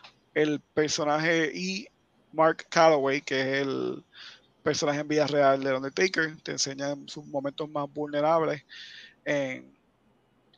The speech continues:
el documental hace un excelente trabajo en enseñarte lo que hace el Undertaker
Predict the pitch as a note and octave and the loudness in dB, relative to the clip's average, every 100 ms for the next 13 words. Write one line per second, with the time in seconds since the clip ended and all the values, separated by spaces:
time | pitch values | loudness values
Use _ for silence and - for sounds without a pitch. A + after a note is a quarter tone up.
0 | _ F#3 F#3+ F#3 F#3 F3 F3+ F#3 G#3+ G3+ | _ 0 2 2 2 6 8 8 4 0
1 | F#3 - F3 F3 F3+ F#3 F3+ F3+ E3+ D3+ | 0 2 2 2 2 4 6 4 4 4
2 | C#3+ C3 B2 A#2 B2+ - - D#3 D#3+ E3+ | 4 2 0 -2 -4 -10 0 6 8 8
3 | F3 F3+ G#3+ _ _ _ - _ _ D#3+ | 6 2 -6 _ _ _ -20 _ _ -6
4 | D#3+ D#3+ E3 D3+ D3+ - E3 D#3+ D#3 D#3 | -4 -4 -4 -4 -2 2 4 4 4 4
5 | D#3 F3 E3+ D#3+ D#3+ D3+ D3 D3+ D3+ D#3+ | 4 2 4 4 0 -4 -4 -4 -2 -4